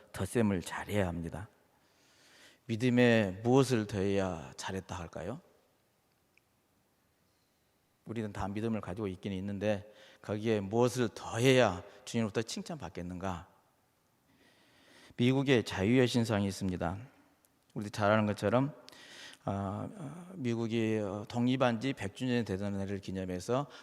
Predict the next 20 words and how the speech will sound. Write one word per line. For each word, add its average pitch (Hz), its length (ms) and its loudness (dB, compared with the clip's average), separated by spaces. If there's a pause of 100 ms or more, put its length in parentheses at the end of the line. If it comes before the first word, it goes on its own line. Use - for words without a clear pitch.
(100)
프랑스가 196 800 -2
미국을 107 800 -6
이제 98 360 -6
격려하고자 101 760 -4 (340)
이 92 160 -8
자유연시상을 104 880 -2
만들어 87 440 0
주기로 117 340 -2
했습니다. 90 560 -2 (560)
조각가는 110 600 4 (840)
바르톨디라는 127 2000 0
사람입니다. 82 640 -4 (920)
본래 127 240 8
미국에 139 400 6
줄 127 180 4
이 127 80 4
동상을 131 400 4
만드는데 110 380 4
프랑스 131 440 2
정부가 110 520 2